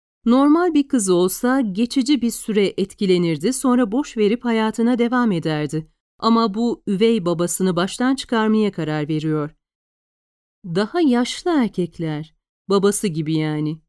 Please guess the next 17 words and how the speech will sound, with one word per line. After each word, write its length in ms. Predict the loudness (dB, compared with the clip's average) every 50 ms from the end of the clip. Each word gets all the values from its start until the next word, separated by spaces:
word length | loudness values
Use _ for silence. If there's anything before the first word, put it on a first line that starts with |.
| _ _ _ _ _ _ _ _
Kontrol 440 | 0 2 4 4 4 4 2 4 4
edilmeye 560 | 4 4 4 4 6 6 6 6 4 4 2
daha 220 | 0 -2 0 -2
açık, 460 | -2 -2 -4 -4 -6 -8 -8 -10 _ _ _ _ _ _ _ -2
onu 320 | 2 4 4 4 4 0
kusursuz 680 | -4 -6 -6 -2 0 -2 -2 0 0 -2 -2 -2 -2 -2
görmeye 580 | 0 0 0 0 0 0 0 0 0 0 0
daha 200 | -2 -4 -4 -4
çok 240 | -6 -6 -8 -6 -4
eğilimli. 580 | -4 -2 -2 -2 -4 -4 -6 -6 -6 -8 -10 _ _ _ _ _ _ _ _ _ _ _ _ _ _ _
Konu 520 | -4 2 4 4 6 6 4 2 0 -2 -2
baştan 500 | -2 -2 -2 -4 -6 -4 -2 0 0 -2
çıkarmaktan 840 | -2 -4 -2 0 2 2 4 2 2 0 0 0 0 2 2 2 2
daha 220 | 2 0 -2 -4
fazlası. 800 | -2 -2 -2 -2 -2 -2 -2 -4 -4 -4 -4 -6 -6 -8 -8 _ _ _ _ _ _ _ -2
Adamı 480 | -2 0 2 4 4 4 4 4 2 2
ve 160 | 2 0